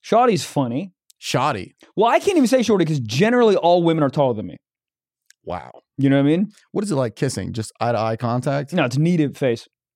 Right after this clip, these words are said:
Speaker 2: <laughs>
Speaker 1: That's a fight. Um, it, it, it, when it's
Speaker 2: Have you ever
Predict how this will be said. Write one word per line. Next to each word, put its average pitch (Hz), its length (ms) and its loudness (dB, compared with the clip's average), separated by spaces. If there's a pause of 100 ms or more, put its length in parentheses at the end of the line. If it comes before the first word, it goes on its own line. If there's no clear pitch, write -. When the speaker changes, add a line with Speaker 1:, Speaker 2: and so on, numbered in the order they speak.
Speaker 2:
<laughs> - 760 -6
Speaker 1:
That's 160 200 0
a 147 80 2
fight. 143 340 0 (560)
Um, 208 400 4 (160)
it, 240 140 4
it, 277 220 0 (180)
it, 220 160 -2
when 226 200 4
it's 240 200 0
Speaker 2:
Have 165 120 0
you 214 100 -2
ever 214 240 -2